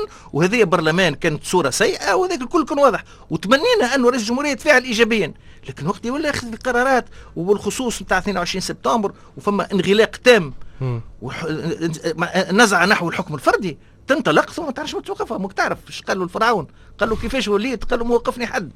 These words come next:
Speaker 2: مم.
Speaker 1: وهذا هو. يعني معناها ثم علاش، علاش، علاش البلدان التو-، اوروبا، في كل البلاد الاوروبيه اللي عندهم ديمقراطيه لها قرون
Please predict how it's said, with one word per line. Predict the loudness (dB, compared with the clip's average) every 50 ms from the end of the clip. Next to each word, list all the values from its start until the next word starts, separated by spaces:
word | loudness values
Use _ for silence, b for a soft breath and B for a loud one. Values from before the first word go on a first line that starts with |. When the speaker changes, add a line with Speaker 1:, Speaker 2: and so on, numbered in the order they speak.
| -18 -20 -20 -20 -20 -14 -8
Speaker 2:
مم. | -6 -4 -4 -4 -6 -4 -2
Speaker 1:
وهذا | 0 2 2 4 4 4
هو. | 4 4 2 0 -2 B B B B B B -2
يعني | -2 0 0 0 0 0
معناها | 0 0 0 0 -2
ثم | 2 2 2 2 4 2 0 B B B B
علاش، | 0 2 2 0 -2 B B B B -2
علاش، | 0 0 2 0 0 -2 -6 -8 -6
علاش | -6 -4 -2 -2 -2 -4
البلدان | -4 -6 -8 -4 -2 -2 -2 -2 -4
التو-، | -8 -8 -8 -6 -4 -2 -2 -4 -6 -8 -12 -12 -12 -4 2
اوروبا، | 6 8 8 8 6 2 -6 -8 -10 -14 -14
في | -14 -6
كل | -4 -2 -2
البلاد | -2 0 2 2 2 2
الاوروبيه | 2 0 -2 -2 0 0 0 0 2
اللي | 2 2
عندهم | 0 0 -2 -4 -6 -6
ديمقراطيه | -8 -8 -6 -8 -10 -6 -2 -2 -2 0
لها | 2 2 0 0 -2 b b b b b b
قرون | 2 2 4 4 2